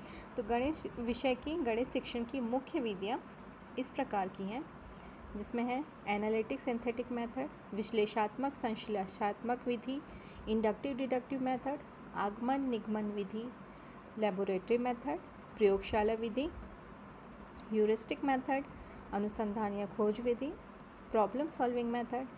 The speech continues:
समस्या समाधान विधि, project method, परियोजना विधि, लेक्चर मेथड, व्याख्यान विधि, discussion method,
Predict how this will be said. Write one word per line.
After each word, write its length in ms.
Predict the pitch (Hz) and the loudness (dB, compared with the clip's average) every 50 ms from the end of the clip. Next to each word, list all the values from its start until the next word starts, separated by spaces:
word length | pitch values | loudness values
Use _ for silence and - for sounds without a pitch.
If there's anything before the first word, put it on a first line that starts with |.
| - - - - - - - | -16 -16 -16 -16 -16 -4 0
समस्या 420 | 233 214 196 190 190 - - 214 | 2 2 2 2 0 0 0 0
समाधान 560 | 208 - 220 202 202 196 202 233 214 220 226 | 0 2 0 0 0 0 -2 0 0 0 0
विधि, 360 | 226 233 240 233 - 233 254 277 - - - - - - - - - - | 0 0 -2 0 0 -2 -4 -4 -6 -8 -14 -14 -14 -16 -16 -14 2 6
project 440 | 220 214 196 196 233 240 233 - | 8 8 8 8 4 4 4 0
method, 380 | 269 254 262 269 - 277 277 330 - - - - - - - - - - | 0 0 0 2 2 0 0 0 -2 -8 -14 -14 -14 -14 -14 -14 -4 2
परियोजना 520 | 214 208 202 196 190 185 190 - 214 226 240 | 4 6 8 8 6 6 4 2 0 0 0
विधि, 340 | 240 254 254 240 262 277 349 - - - - - - - - - - - - - - - - | 0 0 -2 -2 -2 -4 -4 -6 -10 -14 -14 -14 -14 -14 -14 -14 -14 -14 -14 -14 -14 -6 2
लेक्चर 340 | 190 185 170 - - 226 220 | 2 2 2 4 2 2 2
मेथड, 420 | 233 233 240 233 233 - 285 370 403 - - - - - - - 208 | 4 4 2 0 2 2 0 0 0 -4 -12 -14 -14 -14 -10 -6 0
व्याख्यान 540 | 190 196 190 185 - - 240 214 214 233 240 | 2 2 2 2 0 0 0 2 2 2 0
विधि, 280 | 247 247 240 262 285 370 - - - - - - - - - - - | 0 0 0 -2 -2 -2 -4 -8 -14 -14 -14 -14 -14 -14 -12 -2 -2
discussion 540 | 208 208 - - 202 190 190 - - 214 | -2 -2 0 0 0 0 2 0 -2 -2
method, 400 | 220 220 220 220 220 - 302 440 | 0 0 -2 -2 0 2 0 0